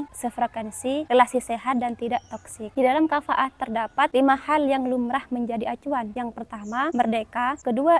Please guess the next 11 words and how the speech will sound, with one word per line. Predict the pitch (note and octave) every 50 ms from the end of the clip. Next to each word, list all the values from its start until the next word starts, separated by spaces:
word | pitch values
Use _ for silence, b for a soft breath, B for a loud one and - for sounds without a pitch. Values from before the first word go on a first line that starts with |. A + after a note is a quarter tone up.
| -
ifah, | C#4+ C4+ - - C#4+ C#4 C4+ C#4 - -
ketiga, | - - - - A#3 A3+ G#3+ G#3 B3+ B3 B3 A#3+ A#3+ A3
nasab, | - A#3 A3 G3 - - - C#4+ D#4 - _ _ -
keempat, | - - B3 B3 - B3+ A#3+ -
profesi, | - A#3+ A#3+ - - A3+ A3 - - - C4 C#4+ E4 - B B B B B B B3
dan | B3+
yang | C#4+ D4+ D4+ D4
kelima, | - C4+ C4+ C4+ C4 B3+ B3+ B3+ B3+ B3+ B3
tidak | - B3+ B3 A3 B3+ A#3+ - -
memiliki | A#3+ A#3+ B3+ A#3+ A#3+ A#3 - B3+ A#3+
cacat | - A#3 G#3+ G#3+ - - C#4 C#4+